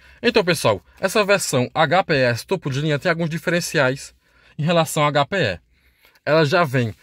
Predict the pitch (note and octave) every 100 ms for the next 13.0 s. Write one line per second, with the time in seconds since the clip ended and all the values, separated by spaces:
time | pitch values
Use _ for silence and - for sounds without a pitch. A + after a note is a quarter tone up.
0 | _ C#3 A#2+ C#3+ C3 F3 G3+ F3 E3+ -
1 | A#2+ A2 C#3+ F3 E3+ C3 C#3 - F3 -
2 | _ _ _ B2+ F3 E3+ F3 - D3+ C3
3 | A#2 D3 - C#3 B2 A2 A#2+ D3+ C#3+ A#2+
4 | - G#2+ - _ _ _ - - E3+ E3+
5 | C#3 C#3 C#3 E3+ E3+ - F3 E3 C3 A#2
6 | - _ - D#3+ C3+ G#2 - _ _ E3
7 | E3 C#3+ C3+ A2 - - _ _ C#3+ D3+
8 | C#3+ B2+ B2+ C3 C#3+ B2+ A2+ G2+ - _
9 | D#3+ - D#3 B2 G#2+ - _ _ _ _
10 | F3 E3 D3 B2+ A#2+ A#2+ C3+ B2 B2 C3
11 | F3 F#3 - - - _ _ _ _ -
12 | _ _ _ _ G#3 A3 A3 D#3+ C#3